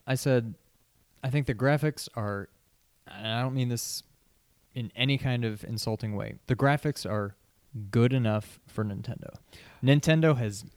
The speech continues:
never been graphics pioneers.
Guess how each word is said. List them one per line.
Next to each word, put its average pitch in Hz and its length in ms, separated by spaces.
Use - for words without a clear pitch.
never 123 520
been 120 340
graphics 110 840
pioneers. - 680